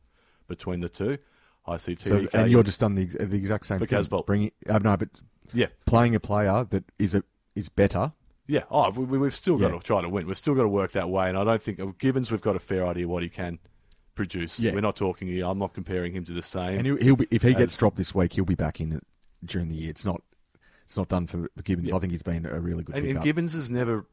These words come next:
Speaker 1: picked up as necessarily a best twenty-two
Speaker 2: No.
Speaker 1: player. He's had that opportunity because of injuries and because he's played well and been picked there. But in the best twenty-two,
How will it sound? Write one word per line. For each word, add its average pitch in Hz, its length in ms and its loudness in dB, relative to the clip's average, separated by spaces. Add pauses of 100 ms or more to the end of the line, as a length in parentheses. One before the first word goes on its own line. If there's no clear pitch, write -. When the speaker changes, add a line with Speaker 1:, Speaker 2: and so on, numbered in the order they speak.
(120)
Speaker 1:
picked - 240 -8
up 95 240 -2
as 90 400 -6
necessarily 87 420 -8
a 85 40 -8
best - 340 -10
twenty-two 85 560 -10 (300)
Speaker 2:
No. 101 120 -2
Speaker 1:
player. 90 280 -4 (360)
He's 104 280 -6 (180)
had 117 160 -2
that 123 140 0
opportunity 104 560 -6
because 90 360 -8
of 87 200 -8 (140)
injuries 101 480 -4
and 92 80 -8
because 87 260 -8
he's 98 180 -4
played 92 320 -4
well 95 280 -8 (380)
and 90 140 -8
been 92 140 -4
picked - 260 -4
there. 87 160 -2
But 85 180 -6 (300)
in 123 200 -8
the 117 60 -4
best 139 260 -2
twenty-two, 107 580 -4